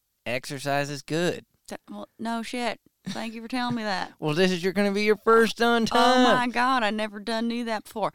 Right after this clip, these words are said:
Speaker 2: No, yeah, so I think that that's gonna be cool. I'm excited about it. I think that it's, uh,
Speaker 1: Am I gonna be your
Speaker 2: hopefully
Speaker 1: personal trainer?
Speaker 2: No.
Speaker 1: Can we make it,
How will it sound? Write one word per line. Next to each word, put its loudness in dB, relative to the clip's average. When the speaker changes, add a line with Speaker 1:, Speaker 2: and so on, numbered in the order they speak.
Speaker 2:
No, 4
yeah, 4
so 0
I 2
think -2
that -14
that's -2
gonna -10
be -10
cool. -6
I'm -4
excited -4
about -4
it. -6
I -4
think -4
that -4
it's, -6
uh, -4
Speaker 1:
Am 2
I 4
gonna 2
be 4
your 6
Speaker 2:
hopefully 0
Speaker 1:
personal -2
trainer? -4
Speaker 2:
No. -6
Speaker 1:
Can -2
we 2
make 2
it, 2